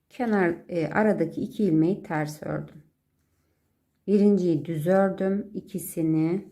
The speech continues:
şöyle birlikte ördüm. Çıkarmadan baştaki ilmeği bir kez daha ördüm. Kalan tek ilmeğimi, tek düz ilmeğimi de yine tek olarak ördüm.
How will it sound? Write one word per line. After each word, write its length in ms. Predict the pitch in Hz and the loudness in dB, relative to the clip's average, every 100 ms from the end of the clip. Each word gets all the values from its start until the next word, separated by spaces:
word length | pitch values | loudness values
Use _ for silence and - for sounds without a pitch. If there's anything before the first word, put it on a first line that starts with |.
| _ _ | _ _
şöyle 540 | - - 180 147 147 | -20 -8 -4 -4 -4
birlikte 640 | 170 175 165 147 - 156 151 | -4 -4 -4 -8 -8 -8 -4
ördüm. 540 | 165 180 180 185 202 - - _ _ | 0 0 0 -2 -4 -6 -18 _ _
Çıkarmadan 960 | - 226 254 240 196 170 185 196 220 220 | -12 -4 0 2 2 2 2 0 -2 -2
baştaki 520 | 226 220 - 170 170 | -4 -4 -8 -6 -2
ilmeği 380 | 151 156 151 147 | 2 4 4 2
bir 240 | 180 190 | 0 -2
kez 280 | - 208 208 | -2 -2 0
daha 260 | 202 190 - | -2 -2 -2
ördüm. 640 | 190 190 185 208 220 - - _ - _ _ _ - | -2 -2 -2 -4 -6 -10 -20 _ -20 _ _ _ -8
Kalan 480 | - 240 240 240 - | -2 2 2 0 2
tek 240 | 254 247 | 2 2
ilmeğimi, 640 | 190 175 170 165 208 214 - | 2 4 4 2 0 -4 -6
tek 280 | 202 - | -6 -4
düz 200 | 196 190 | -2 0
ilmeğimi 480 | 170 156 156 156 160 | 2 4 4 2 0
de 60 | 220 | 0
yine 320 | 202 190 208 | 0 0 -2
tek 220 | 202 - | -6 -6
olarak 460 | 156 147 147 147 - | -4 -2 -4 -6 -6
ördüm. 520 | 190 202 202 208 214 | 0 2 2 -2 -6